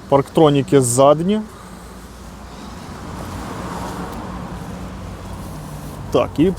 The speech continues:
по комплектації. Що ми маємо по комплектації? До речі, значок. Зверніть увагу на значок. Він у нас суцільний литий, за ним, е, ховається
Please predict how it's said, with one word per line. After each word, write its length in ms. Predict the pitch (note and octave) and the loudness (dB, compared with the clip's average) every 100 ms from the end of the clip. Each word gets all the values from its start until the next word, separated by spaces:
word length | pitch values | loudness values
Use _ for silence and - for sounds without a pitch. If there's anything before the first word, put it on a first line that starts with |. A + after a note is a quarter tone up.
| - | 2
по 100 | E3 | 4
комплектації. 840 | F3 D#3+ E3+ D#3+ - C3+ A#2+ A#2 | 4 4 2 0 4 4 6 -2
Що 160 | - | -2
ми 120 | E3+ D3+ | 0 2
маємо 240 | D3+ D3 | 2 2
по 60 | C#3 | 0
комплектації? 720 | B2+ D3 D3+ D3+ A#2+ G2+ G#2+ | 0 2 2 2 2 2 0
До 60 | G#2+ | 4
речі, 340 | C#3 C#3 C3 A#2+ - - - - - - | 6 6 2 -2 -8 -10 -10 -10 -10 -6
значок. 680 | A2 A2+ D3 D#3 - D3+ B2 A#2+ | -2 4 6 6 8 8 8 4
Зверніть 400 | C#3+ E3 D3 D3 | 4 4 4 6
увагу 340 | C#3 C3 C3+ | 6 6 4
на 120 | C3+ | 2
значок. 440 | B2+ C3+ - G3+ G#3+ - - - - - - - - - - | 2 0 4 2 2 -4 -14 -16 -18 -16 -16 -16 -16 -14 -4
Він 120 | C3 C3+ | 2 4
у 80 | |
нас 260 | C3 B2+ - | 6 4 4
суцільний 500 | D#3 - C#3+ C3 B2+ | 0 2 2 4 6
литий, 600 | B2+ C#3+ D3+ A3 A#3 A3 - B2 | 8 6 6 4 4 2 -2 -6
за 220 | A#2 C#3 | 0 2
ним, 260 | D#3+ F#3 F3+ - - - - - - | 2 0 0 -10 -14 -14 -14 -14 -2
е, 500 | A#2+ B2 B2 A#2+ B2 | 4 6 8 8 6
ховається 920 | - B2 C#3+ E3+ E3+ C#3+ - D3 D3 | 2 2 6 8 8 4 6 8 8